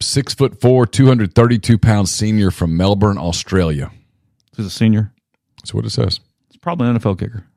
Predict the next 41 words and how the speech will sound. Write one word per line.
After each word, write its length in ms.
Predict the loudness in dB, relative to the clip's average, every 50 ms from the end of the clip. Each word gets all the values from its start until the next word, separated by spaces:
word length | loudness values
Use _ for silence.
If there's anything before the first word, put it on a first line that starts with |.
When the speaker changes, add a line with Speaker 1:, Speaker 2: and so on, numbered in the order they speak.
| _ _ _ _ _ _ _ _ _ _ _ _ _ -4 -2
Speaker 1:
Oh, 160 | 0 0 0
yeah, 360 | 0 0 -2 -2 -2 -6 -10 -20 _
for 60 | -10
sure. 260 | -6 -6 -6 -6 -8 _ _ _ _ _ _ _ _ _ _ _ _ _ _ -2
Or 80 | 2
he'll 80 | 2 2
punt 200 | 2 0 -2 0
in 40 | 0
the 40 | -2
N 40 | -2
F 80 | -2 -2
L. 120 | -4 -6 -6 _ _ _ _ _ _ _ _ _ _ _ _ _ _ _ _ _ _ _ _ _ _ _ _ _ _ _ _ _ _ _ -2
Hundred 140 | 0 0 0
percent. 280 | 0 -2 -2 -4 -4 -6 _ _ _ _ _ _ _ _ -20 _ _ _ _ _ _ _ _ _ _ _ _ _ _ _ _ _ _ _ _ _ _ _ _ _ _ _ _ _ _ _ _ _ _ _ _ _ _ _ _ _ _ _ _ _ _ _ _ _ _ _ _ _ _ _ _ -8
I 40 | -6
mean, 100 | -4 -4
assuming 340 | -2 -2 0 0 0 0
that 120 | -2 0 0
there's 160 | 0 0 2
anything 300 | 0 0 0 -2 -2 0
left 240 | 2 0 0 0 -2
in 60 | -4
his 140 | -2 -2 0
leg 300 | 0 0 0 0 0 -2
after 260 | -4 -6 -4 -4 -4
all 100 | -4 -4
those 180 | -4 -6 -6 -6
kicks. 380 | -4 -6 -6 -6 -6 -14 -16 _ _ -20 -20 _ _ _ _ _ _ _ _
Speaker 2:
It's 100 | _ -18
tread 300 | -8 2 4 4 4 4
on 80 | 2 0
the 60 | 0
tires, 400 | 2 2 2 4 2 0 -2 -2
kinda 180 | -2 -2 0 0
like 140 | 0 -2 -2
the 60 | 0
Vanderbilt 320 | 0 2 2 2 2 2
Speaker 1:
I 40 | 2
mean, 60 | 2
Speaker 2:
running 220 | 2 2 2 2 0
backs. 420 | 0 0 0 0 -2 -8 -12 -16